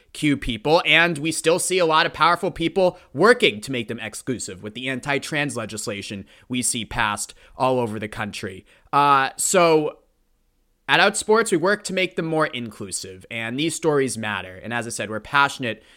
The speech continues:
about these stories. Our most read coming out story of last year was the case of Brock Weston, a college hockey player at Marian University, a small school in Ohio. Uh, his entire life,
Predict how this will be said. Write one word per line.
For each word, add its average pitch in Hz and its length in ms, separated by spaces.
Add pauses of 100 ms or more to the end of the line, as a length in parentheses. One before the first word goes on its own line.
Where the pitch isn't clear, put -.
(140)
about 120 320
these 113 180
stories. 101 480
Our 127 140
most 170 240
read 156 260
coming 160 280
out 151 180
story 160 640
of 127 180
last 135 380
year 147 220
was 139 260
the 139 80
case 156 320
of 156 120
Brock 151 280
Weston, 123 460
a 98 120
college 120 340
hockey 131 280
player 139 460 (260)
at 110 160
Marian 127 320
University, 127 560
a 113 40
small 135 280
school 139 240
in 120 100
Ohio. 135 600 (320)
Uh, 117 400 (220)
his 156 200
entire 175 400
life, 160 540